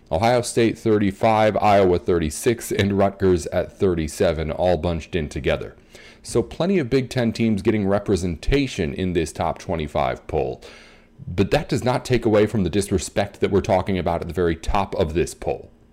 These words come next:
I mentioned Indiana at number thirteen, the top-ranked team in the Big Ten. It marks the first time since nineteen seventy-seven, forty-five years, that the Big Ten has gone into a season without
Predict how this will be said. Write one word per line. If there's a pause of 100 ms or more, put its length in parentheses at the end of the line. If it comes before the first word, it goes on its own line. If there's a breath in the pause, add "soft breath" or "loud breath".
(600 loud breath)
I
mentioned
Indiana
at
number
thirteen,
the
top-ranked
team
in
the
Big
Ten. (560 loud breath)
It
marks
the
first
time
since
nineteen
seventy-seven, (800)
forty-five
years, (460 soft breath)
that
the
Big
Ten
has
gone
into
a
season
without